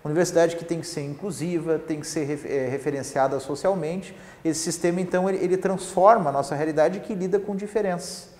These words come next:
Nesse, nesse ponto de vista, a Universidade Federal de Santa Maria é referência em benefício socioeconômico,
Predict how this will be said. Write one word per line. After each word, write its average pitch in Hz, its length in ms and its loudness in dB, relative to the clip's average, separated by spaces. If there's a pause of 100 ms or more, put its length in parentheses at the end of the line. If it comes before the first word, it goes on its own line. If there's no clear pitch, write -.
(440)
Nesse, 208 440 0
nesse 165 260 -2
ponto 151 240 -2
de 160 120 -6
vista, 165 440 -4
a 143 40 2
Universidade 147 500 0
Federal 147 280 2
de 143 60 -6
Santa 160 260 -4
Maria 165 220 -2
é 190 100 -2
referência 190 680 0
em 180 40 -4
benefício 160 500 -6
socioeconômico, 165 840 -4